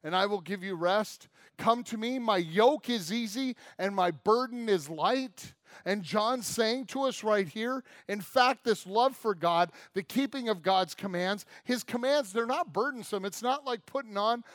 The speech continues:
you know, one of those giant backpacks and slogging up Mount Everest. It's actually quite light to do what God calls us to do. We're equipped and purposed for him. So the question is, do we obey God?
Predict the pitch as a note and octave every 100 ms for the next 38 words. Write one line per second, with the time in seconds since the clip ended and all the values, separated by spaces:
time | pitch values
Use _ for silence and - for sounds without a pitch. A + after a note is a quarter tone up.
0 | - - G3+ A3 G#3 G#3+ G3+ C#3 C#3 G3+
1 | A3 F#3+ C#3+ G3 A#3+ - G#3 F3+ F3+ -
2 | E3+ - - G3 G#3+ G3+ G#3+ G#3 A3 F#3
3 | F#3 F3 G3+ B3+ F#3+ E3+ - - - G3
4 | A3 A3 G3 A#3+ B3 C4+ B3+ F#3 - A3+
5 | G#3+ F#3 A3 B3+ D3+ - - _ _ _
6 | _ _ _ _ _ - A#3 D#3+ B3 B3+
7 | A#3+ F#3 G#3 G3+ - A3 G#3 F3 F#3+ -
8 | G3 D#3+ B3 A#3 - - G#3 B3 A3+ A3+
9 | - - D4 C#4+ - G3+ G#3 E3+ C#4 D4+
10 | A#3+ - - A3+ F#3 C4 D4 F#3+ A#2+ _
11 | _ _ _ - B3+ A#3+ - C4 D#4 -
12 | B3 G3+ C#3 D4+ B3 C4 A3+ D#3 A3 A#3
13 | F3+ A3 E4 C#4+ A#2